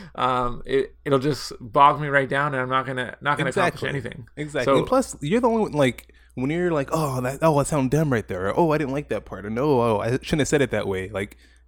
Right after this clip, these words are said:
Speaker 2: you're the only one that notices. Like, nobody
Speaker 1: Yeah.
Speaker 2: else notices. And then even if you ask somebody, like, "Hey, did you notice that one part where I messed up?" They're like,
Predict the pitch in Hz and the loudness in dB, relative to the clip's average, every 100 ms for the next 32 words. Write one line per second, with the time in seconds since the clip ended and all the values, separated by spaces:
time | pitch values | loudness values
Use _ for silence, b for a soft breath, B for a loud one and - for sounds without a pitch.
0 | _ _ _ 113 202 285 262 247 175 107 | _ _ _ 2 4 6 6 6 6 6
1 | 120 101 - 98 - 107 - 104 110 180 | 6 4 -4 -12 -10 -10 -8 -4 -2 0
2 | 220 - 165 120 110 104 - 95 - 117 | 2 4 2 0 0 0 -2 -10 -10 -4
3 | 151 190 170 131 110 - 117 98 104 113 | -2 -2 -2 -2 -4 -6 -4 -4 -4 -6
4 | 143 180 139 113 127 139 135 117 127 147 | -4 -2 -2 -2 0 0 0 -2 -2 -2
5 | 147 135 131 123 127 - 151 - 107 101 | -2 -2 -2 -4 -8 -4 -4 -2 -2 -2
6 | 104 | -4